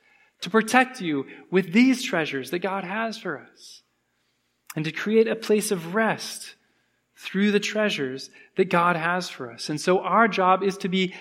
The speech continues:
guides, is to point you to the path of life, is to point you to the place of green pastures, of still waters, to point you to the place of safety. And in doing that,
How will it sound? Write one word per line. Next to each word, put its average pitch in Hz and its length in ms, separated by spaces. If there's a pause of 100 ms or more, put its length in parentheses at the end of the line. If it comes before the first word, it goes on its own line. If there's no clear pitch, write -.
(160)
guides, 151 680 (380)
is 160 120
to 190 120
point 208 400
you 170 200
to 175 120
the 175 80
path 180 340
of 165 120
life, 160 360
is 156 120
to 165 80
point 220 340
you 220 300 (480)
to - 80
the 160 80
place 190 360
of 147 140
green 220 340
pastures, 214 640
of 160 80
still 220 320
waters, 214 680 (420)
to - 80
point 233 340
you 226 120
to 220 100
the 185 80
place 196 340
of 175 120
safety. 220 800 (1120)
And 175 160
in 220 300
doing 202 320
that, 135 320